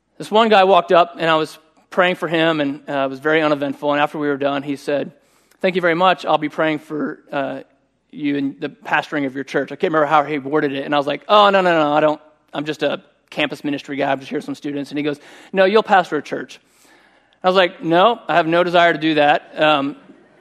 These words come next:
it's not in the plans at all right now. I get free ice cream at the S A E house. I like, it's a good setup." And, uh, he was like, "No, you, you will pastor a church." And this was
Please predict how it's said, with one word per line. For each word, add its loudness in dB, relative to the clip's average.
it's -16
not 2
in -2
the -4
plans -2
at 0
all 6
right 2
now. 2
I 0
get -8
free -2
ice 2
cream -6
at -8
the -4
S -6
A -4
E -2
house. -4
I -2
like, -2
it's -10
a -6
good -4
setup." -2
And, 0
uh, 0
he -4
was -2
like, 2
"No, 0
you, -2
you -4
will -2
pastor -8
a -14
church." -16
And -2
this -4
was -10